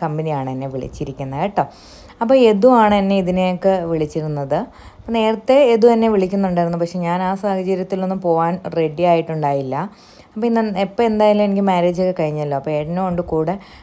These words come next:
എന്നാൽ പിന്നെ അങ്ങോട്ട് പോയേക്കാമെന്ന് വിചാരിച്ചു. അങ്ങനെ മഹാരാജാസ് കോളേജിലാണ് കേട്ടോ ചെന്നത്. അങ്ങനെ യദുവിനെ കണ്ടു, ഹായ് ഒക്കെ പറഞ്ഞു. അപ്പോൾ നമ്മുടെ ഫോട്ടോഗ്രാഫർ, ഏ, ഷിജോയ് ചേട്ടൻ അവിടെ ഉണ്ടായിരുന്നു. അപ്പോൾ ചേട്ടനെ കൊണ്ട് കുറച്ച് ഫോട്ടോസ് എന്തായാലും എടുപ്പിക്കണമല്ലോ.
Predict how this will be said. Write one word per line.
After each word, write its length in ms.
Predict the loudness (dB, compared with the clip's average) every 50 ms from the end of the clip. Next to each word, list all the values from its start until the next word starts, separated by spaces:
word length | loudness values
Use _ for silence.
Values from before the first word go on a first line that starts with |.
| _ -8
എന്നാൽ 200 | -4 0 0 0
പിന്നെ 200 | 0 0 0 0
അങ്ങോട്ട് 260 | 2 2 2 0 0 0 2
പോയേക്കാമെന്ന് 540 | 2 2 2 2 0 -2 -4 -4 -4 -2 -2
വിചാരിച്ചു. 240 | -2 -2 -2 -4 -4
അങ്ങനെ 180 | -4 -4 -2
മഹാരാജാസ് 600 | -2 -2 -2 -2 0 0 0 -2 -2 -4 -6 -6 -2
കോളേജിലാണ് 580 | 0 2 2 2 0 0 0 0 0 0 -2
കേട്ടോ 240 | -4 -6 -6 -8 -8
ചെന്നത്. 600 | -6 -4 -4 -4 -4 -4 -6 -8 -6 -4 -2 -2 -2 -4 -6 -12 -20 -20 -20 -20 -20 -20 -20 -20 _ _ -6
അങ്ങനെ 280 | -4 -2 -2 0 0 2 2
യദുവിനെ 320 | 2 2 0 0 0 -2 -2 -2
കണ്ടു, 220 | -2 -2 0 0
ഹായ് 380 | 0 0 0 0 0 0 -2 -2
ഒക്കെ 160 | -4 -6 -6 -2 -2
പറഞ്ഞു. 260 | -2 -2 -2 -4 -6
അപ്പോൾ 180 | -4 -4 -2
നമ്മുടെ 260 | -2 -2 0 0 0 0
ഫോട്ടോഗ്രാഫർ, 640 | 2 2 2 2 0 0 0 0 0 0 -2 -2 -4 -4 -6 -12 -18 -20 -20 -14 -8
ഏ, 160 | -4 -4 -2
ഷിജോയ് 380 | -2 -4 -6 -4 -2 0 0 0
ചേട്ടൻ 280 | 0 0 0 0 0 2
അവിടെ 200 | 2 2 2 2
ഉണ്ടായിരുന്നു. 840 | 0 0 -2 -2 0 2 2 2 0 -2 -2 -2 -2 -2 -2 -2 -4
അപ്പോൾ 200 | -4 -4 -2 -4
ചേട്ടനെ 580 | -4 -2 -2 0 0 0 -2 -2 -2 -2 -2 -2
കൊണ്ട് 280 | -2 -2 -2 -2 -2
കുറച്ച് 260 | -2 -2 -2 0 0 0
ഫോട്ടോസ് 340 | 2 2 2 2 0 -2
എന്തായാലും 280 | -2 0 2 2 2 4
എടുപ്പിക്കണമല്ലോ. 640 | 2 2 0 -2 -4 -2 -2 0 0 -2 -2 -6